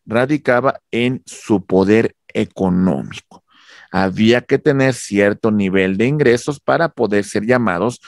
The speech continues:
ciudadanos, y solamente esto se le daba a mayores de veintiún años con poder adquisitivo y varones. Bueno, la segunda ley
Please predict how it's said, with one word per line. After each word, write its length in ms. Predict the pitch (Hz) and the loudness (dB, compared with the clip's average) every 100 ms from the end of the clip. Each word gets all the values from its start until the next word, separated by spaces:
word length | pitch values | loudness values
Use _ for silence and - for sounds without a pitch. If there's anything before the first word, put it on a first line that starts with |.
| _ | _
ciudadanos, 960 | - - 107 92 85 98 120 92 92 _ _ _ _ | -10 -2 0 0 0 0 0 -4 -12 _ _ _ _
y 120 | 147 | -2
solamente 680 | 139 131 139 117 104 101 120 - | 2 0 2 0 -4 -2 -4 -2
esto 340 | 113 110 120 | -6 -2 -4
se 160 | - 98 | -2 -2
le 240 | 101 117 | 2 2
daba 460 | 110 101 98 123 - _ _ - | 4 2 2 0 -4 _ _ -2
a 260 | 120 120 - - | 0 0 -4 -6
mayores 680 | 107 98 95 104 110 117 101 | -2 -2 0 0 0 0 -2
de 80 | |
veintiún 540 | 92 98 92 117 127 123 | -2 -2 0 0 0 0
años 480 | 107 107 127 - _ _ - - | 0 0 -2 -4 _ _ -20 -6
con 200 | - 185 | 0 0
poder 340 | 170 135 110 110 | 2 2 4 2
adquisitivo 840 | 104 127 139 160 123 117 147 - _ _ | 0 -6 -6 -2 0 2 0 -4 _ _
y 140 | 113 | 2
varones. 720 | 95 98 95 95 76 - - _ _ _ _ _ _ _ | 4 2 0 -2 -6 -14 -20 _ _ _ _ _ _ _
Bueno, 420 | 101 95 107 143 - - _ _ | -4 0 0 0 -10 -20 _ _
la 180 | 98 95 | -2 -2
segunda 500 | 98 92 110 135 156 | -2 2 2 4 4
ley 400 | 127 120 143 | 4 2 0